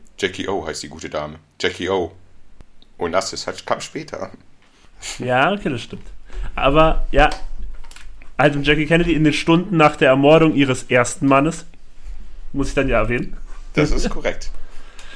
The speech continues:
Speaker 2: Und zeigt so ein bisschen, wie sie, äh, ihre Trauer und wie sie mit dem Tod umging und, ähm, was in dieser Phase vor allen Dingen um sie herum so passiert. Und das ist eigentlich das Interessante an dem Film.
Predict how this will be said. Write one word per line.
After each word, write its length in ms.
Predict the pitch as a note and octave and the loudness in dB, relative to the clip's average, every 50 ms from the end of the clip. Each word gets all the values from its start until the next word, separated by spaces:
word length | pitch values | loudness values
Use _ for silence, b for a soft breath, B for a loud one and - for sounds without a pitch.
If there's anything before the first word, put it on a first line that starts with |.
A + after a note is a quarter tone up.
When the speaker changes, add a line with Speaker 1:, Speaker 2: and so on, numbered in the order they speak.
| B B B B B B B B B B B B B - - - - - - - - - - - - - - - | B B B B B B B B B B B B B -14 -16 -14 -12 -10 -10 -8 -8 -8 -10 -10 -12 -12 -10 -6
Speaker 2:
Und 180 | - C3 B2 - | -4 0 2 4
zeigt 220 | - D3 D#3 - | 4 6 6 4
so 80 | - D3 | 4 2
ein 40 | C#3 | 2
bisschen, 280 | C#3 C#3 - C#3 C3+ | 2 0 0 0 0
wie 80 | C3+ C3+ | 0 0
sie, 160 | B2+ B2+ - - | 0 -2 -2 0
äh, 160 | B2 B2+ B2 | 2 2 2
ihre 220 | B2 A2+ G#2+ A2+ | 0 0 -2 -4
Trauer 320 | - - C#3 C#3+ D3+ D3+ C#3 | 0 2 4 6 6 6 4
und 100 | C3 A#2 | 4 0
wie 60 | A#2 | -2
sie 80 | A#2 | -4
mit 80 | A#2 A#2 | -4 -4
dem 100 | A2+ A2 | -6 -4
Tod 220 | - C#3+ C#3+ C#3 | -2 -2 -2 -2
umging 340 | D3 C#3 B2 C3+ C3+ C#3 C3 | -2 -4 -2 -2 0 0 0
und, 260 | A2 A#2+ A#2+ A2+ G2 - | 0 -2 -2 -2 -2 -2
ähm, 280 | G#2+ A2+ A#2 A2+ A2 | -4 -2 -2 -2 0
was 280 | A#2 A#2 A#2 - - - - | 0 0 -2 -2 -6 -8 -6
in 80 | B2 | -6
dieser 180 | A#2 A#2 B2 A#2 | -4 -4 -4 0
Phase 280 | - C3+ C3 C3 B2+ - | 2 4 4 4 2 2
vor 120 | - B2+ | 2 2
allen 60 | A#2+ | 2
Dingen 120 | B2+ B2+ B2 | 2 0 -2
um 80 | B2 | -2
sie 100 | A2+ B2 | 0 0
herum 260 | B2+ A#2 A2+ A#2 A#2+ | 0 0 0 0 -2
so 80 | A2 A2 | -4 -6
passiert. 400 | G#2+ - A2+ - - D#3+ E3 D#3+ | -6 -6 -2 2 4 4 4 2
Und 100 | B2 A2 | 0 -2
das 120 | B2 B2+ | -2 -2
ist 60 | B2+ C3 | -2 -2
eigentlich 120 | A#2+ A#2 | -2 -2
das 140 | A#2+ G#2+ - | -4 -8 -10
Interessante 480 | - - A2 - - C3+ D3+ D#3 C3+ | -8 -8 -6 -4 -2 -4 -2 -2 -2
an 60 | A2+ A2 | -4 -4
dem 120 | G#2+ - | -4 -4
Film. 280 | - A#2 A#2+ D3 E3 | -4 -6 -6 -6 -8